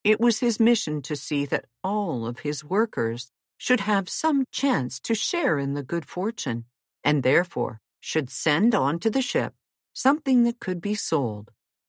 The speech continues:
reaping each individual financial rewards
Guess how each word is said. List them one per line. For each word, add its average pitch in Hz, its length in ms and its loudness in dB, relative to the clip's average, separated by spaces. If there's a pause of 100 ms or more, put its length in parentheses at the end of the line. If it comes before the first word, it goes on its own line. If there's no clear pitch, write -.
reaping 170 460 0
each 165 320 -2
individual 131 760 -2 (140)
financial 139 640 0
rewards 143 800 0